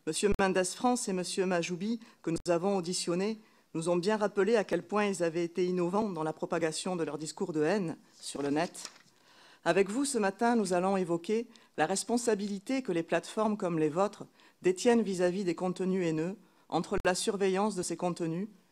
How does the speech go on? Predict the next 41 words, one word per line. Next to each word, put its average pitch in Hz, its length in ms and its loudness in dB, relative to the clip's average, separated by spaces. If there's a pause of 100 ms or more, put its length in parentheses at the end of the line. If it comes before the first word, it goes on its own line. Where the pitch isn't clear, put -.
(160)
les 147 80 0
réponses 240 480 2
au 185 60 -4
signalement 185 500 0
des 180 160 -2
autorités 180 460 -4
publiques 190 580 -8
et 160 80 2
des 165 160 0
internautes, 175 640 -2 (400)
et 160 80 4
enfin 190 320 2
la 190 100 4
coopération 220 800 2
sur - 160 -4
l'identification 196 880 -2
des 185 160 -2
auteurs. 147 400 -6 (640)
Nous 143 80 0
allons 220 180 8
de 214 80 4
ce 202 140 0
fait 220 240 2
revenir 190 420 0
avec 170 220 2
vous 202 240 -4 (400)
sur 180 140 -2
les 185 100 4
difficultés 226 640 -2
que 233 80 -4
vous 180 140 -4
pouvez 196 200 2
rencontrer 190 540 0
dans 190 140 2
cette 170 220 -4
action 185 380 -2 (440)
et 165 80 4
les 175 100 6
marges 208 300 6
de 196 80 6
progression 180 640 0